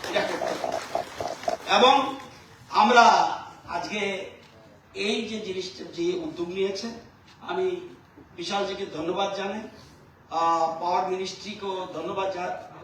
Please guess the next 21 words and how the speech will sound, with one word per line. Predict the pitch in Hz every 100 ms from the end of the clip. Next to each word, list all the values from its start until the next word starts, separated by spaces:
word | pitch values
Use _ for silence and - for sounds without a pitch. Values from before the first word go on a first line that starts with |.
| -
বলছি। | 170 175 220 214 - - 139 -
আমরা | 160 165 175 175
যে | 175 170
টিম | 180 190
এসছেন, | 185 - - 208 - - - -
ইএসএল | 185 185 185 175 - 165 - 202 208 208 - - - -
এবং | 165 175 170 147 - - - - -
আর | 170 175
ব্যুরো | 175 180 175 156 -
এনার্জি | 175 175 160 170 170 180 226 - - - - 165
এবং | 190 196
আমাদের | 185 185 185 180 -
টি-, | 180 165 -
টিএসসিসিএল | 180 180 180 175 185 180
এমডি | 180 160
সাহেব | 165 190 190 165
রয়েছেন, | 165 165 190 - - - -
পুরো | 196 233 254 262 - - -
সহযোগিতা | 185 190 185 185 180
আমরা | 175 175
করব। | 185 180 214